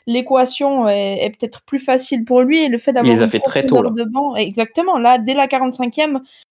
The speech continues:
Speaker 1: euh, il y a un changement, euh, tactique. On y reviendra, euh, après avoir parlé d'Harvey Elliott, mais même, euh, Gakpo, il rentre à la cinquante-septième avec Konaté, euh, et même Curtis Jones et, et Elliott rentrent à la soixante-treize quatorzième.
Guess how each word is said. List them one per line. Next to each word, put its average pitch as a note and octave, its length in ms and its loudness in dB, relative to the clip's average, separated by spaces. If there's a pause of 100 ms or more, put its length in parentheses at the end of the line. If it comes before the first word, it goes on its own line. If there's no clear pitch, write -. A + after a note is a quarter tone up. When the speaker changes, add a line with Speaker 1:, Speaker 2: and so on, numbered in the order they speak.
(200)
Speaker 1:
euh, G#3 240 -2
il G#3+ 60 -2
y A3 60 0
a A3 80 -2
un A3 80 -4
changement, A#3+ 560 -2
euh, G3 200 0 (200)
tactique. A3+ 420 -2
On B3 140 -2
y G#3+ 80 -2
reviendra, A3 480 -2
euh, G3+ 200 2
après G#3 300 -2
avoir A3 220 -2
parlé G#3+ 180 -4
d'Harvey G#3+ 360 -4
Elliott, D#4+ 260 -2
mais A3+ 180 -2 (400)
même, B3+ 260 -2
euh, A3+ 600 0
Gakpo, B3 420 -4
il B3+ 120 -2
rentre A3 260 -4
à - 20 -4
la G#3+ 100 0
cinquante-septième A#3 680 -6
avec G#3 260 -6
Konaté, C#4+ 680 -2 (140)
euh, G#3 220 0
et G#3+ 100 0
même C4+ 320 0
Curtis C4+ 440 -2
Jones C#4+ 220 0 (220)
et, A3 160 0
et A3+ 300 2
Elliott D4 280 0
rentrent B3 220 -2
à A3+ 40 2
la G#3+ 120 0
soixante-treize B3 1400 -4
quatorzième. B3 640 0